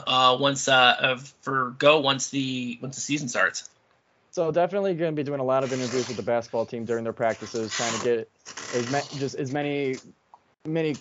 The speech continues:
Speaker 2: quotes as we can get, as much information, going to all, going to all the games, watching previous games and stuff, gathering information that way. And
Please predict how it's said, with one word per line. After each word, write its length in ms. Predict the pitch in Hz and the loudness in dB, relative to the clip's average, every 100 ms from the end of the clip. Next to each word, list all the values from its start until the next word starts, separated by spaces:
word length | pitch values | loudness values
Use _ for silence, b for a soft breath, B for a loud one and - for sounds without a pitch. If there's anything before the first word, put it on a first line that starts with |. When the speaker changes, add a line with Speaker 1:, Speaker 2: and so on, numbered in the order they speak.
| - | -10
Speaker 2:
quotes 320 | - 190 180 180 | 2 6 6 4
as 120 | 143 | -2
we 100 | 160 | -2
can 160 | 160 | -2
get, 200 | 143 147 | 0 2
as 120 | 139 131 | 2 0
much 180 | 147 | -4
information, 640 | 143 139 139 139 131 131 120 | -6 -6 -4 -4 -4 -6 0
going 280 | 139 151 | 0 0
to 120 | 143 143 | 0 2
all, 220 | 135 - - - | 0 -2 -18 -4
going 260 | 139 139 139 | 0 0 0
to 280 | 131 147 135 | -4 -2 2
all 160 | 131 127 | 2 0
the 80 | |
games, 400 | 127 127 123 117 | 0 -2 -2 -2
watching 540 | 117 127 127 131 123 113 _ _ | 0 -2 -2 -4 -6 -8 _ _
previous 420 | 165 139 127 117 | -2 0 2 0
games 300 | 135 123 113 | 0 -4 -4
and 120 | 117 | -8
stuff, 260 | 107 123 113 | -4 -2 0
gathering 320 | 127 127 123 | 2 2 0
information 480 | 123 127 120 113 117 | -4 -6 -6 -6 -2
that 240 | 117 117 | 0 0
way. 300 | 110 113 117 120 | 2 2 2 0
And 260 | 123 117 | -6 -6